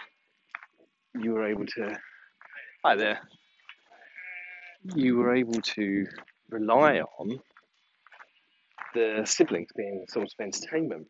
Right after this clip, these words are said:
for a little bit. So, so a lot of the parents were talking about how you had moments, <laughs> however brief, but moments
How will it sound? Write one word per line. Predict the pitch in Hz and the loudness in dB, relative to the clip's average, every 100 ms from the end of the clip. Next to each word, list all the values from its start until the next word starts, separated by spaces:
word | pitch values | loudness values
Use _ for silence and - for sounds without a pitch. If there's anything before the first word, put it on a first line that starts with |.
| - | -14
for | 82 | -10
a | |
little | - - | -10 -12
bit. | 85 - - | -16 -18 -8
So, | 120 120 - - - - - - - | 2 2 0 -16 -20 -20 -20 -20 -6
so | - 143 | 2 8
a | |
lot | 170 | 8
of | 156 | 6
the | |
parents | 151 143 - | 4 4 2
were | 117 | -4
talking | 127 117 | -2 -2
about | 113 113 - | -4 -4 -2
how | 120 113 110 _ _ _ | -2 -2 -6 _ _ _
you | 123 117 | -8 -6
had | 123 117 113 - - _ _ - - _ | -2 0 0 -4 -12 _ _ -20 -20 _
moments, | 147 143 143 113 87 110 - - - 185 226 | 4 6 6 4 0 -4 -4 -16 4 8 8
<laughs> | - _ | 4 _
however | - 120 135 131 | -10 -4 -4 -4
brief, | 104 123 104 117 185 180 180 180 180 180 175 175 170 - _ | 4 4 6 4 6 8 8 6 4 4 4 2 2 -2 _
but | 127 123 - | 0 0 -4
moments | 135 143 156 131 107 110 | 6 10 10 8 0 -4